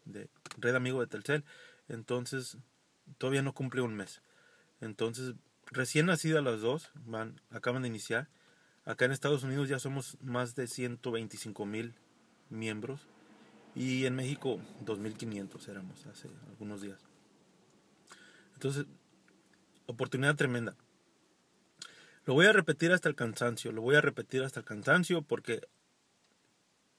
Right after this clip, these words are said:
yo no sé cuándo te va a caer el veinte. Ok.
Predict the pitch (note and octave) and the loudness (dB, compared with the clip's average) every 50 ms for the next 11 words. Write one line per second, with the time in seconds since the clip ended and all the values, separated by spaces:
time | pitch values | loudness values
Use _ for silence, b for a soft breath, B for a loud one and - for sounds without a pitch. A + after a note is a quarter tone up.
0 | _ _ _ _ _ _ _ _ _ - - - - A2+ B2 C#3+ D#3 C3 D3 - | _ _ _ _ _ _ _ _ _ -20 -20 -10 -2 0 4 4 4 4 2 0
1 | - C3 C#3+ D#3 D3+ C3 A#2+ - - A2 G#2+ A2 G#2 - A#2+ A2 G#2+ G#2+ G#2+ G2+ | 2 4 4 6 6 4 2 0 0 0 0 0 0 0 -2 -4 -2 -2 -4 -4
2 | G2+ G2+ F#2+ F#2 - - _ b b b b _ - A#2+ - B2+ | -4 -6 -6 -8 -12 -18 _ b b b b _ -2 -2 -2 -2